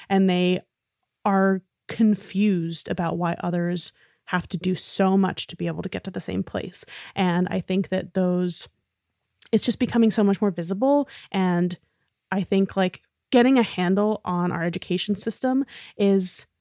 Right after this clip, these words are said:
so much of what's happening right now in politics, right? I mean, we've, we're talking about critical, like, quote unquote, critical race theory in schools. We're talking about book bannings in schools. I mean, all of the teacher shortages, which are a huge thing right now, the Don't Say Gay <laughs> stuff in Florida,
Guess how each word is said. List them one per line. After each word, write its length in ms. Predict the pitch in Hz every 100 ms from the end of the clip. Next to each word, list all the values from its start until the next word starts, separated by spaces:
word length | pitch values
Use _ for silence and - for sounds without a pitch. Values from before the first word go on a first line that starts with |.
| -
so 380 | - - 247 269
much 220 | 277 -
of 100 | 202
what's 180 | 196 -
happening 460 | - 214 226 208
right 180 | 180 180
now 340 | 160 156 277
in 120 | - 170
politics, 720 | - 185 330 - - - -
right? 240 | 175 175 233
I 80 | 190
mean, 200 | 196 190
we've, 140 | 190 -
we're 140 | 202
talking 420 | 196 - 180 196 190
about 400 | 180 175 175 - - - -
critical, 400 | 190 185 175 170
like, 220 | 175 -
quote 180 | - 214
unquote, 280 | 202 196
critical 320 | - 185 175 156
race 260 | 214 277
theory 260 | - 254 247
in 120 | 175
schools. 360 | - 247 262 254
We're 120 | 180
talking 180 | 180 170
about 160 | 151
book 220 | - 226 -
bannings 440 | 240 247 254 254
in 140 | 247
schools. 420 | 247 - 247 247 240 - -
I 80 | -
mean, 160 | 185 180
all 200 | 180 202
of 100 | 214
the 60 |
teacher 380 | 180 - 247 277
shortages, 840 | 240 - 247 240 233 247 240 240
which 160 | - 226
are 140 | 226
a 40 | 214
huge 380 | - 247 220 -
thing 200 | 226 226
right 200 | 214 214
now, 360 | 214 214 220 208 - - -
the 160 | 180
Don't 220 | 196 208
Say 160 | - 170
Gay 180 | - 294
<laughs> 0 |
stuff 380 | - 311 - -
in 100 | 240
Florida, 800 | - 226 233 233 220 214 220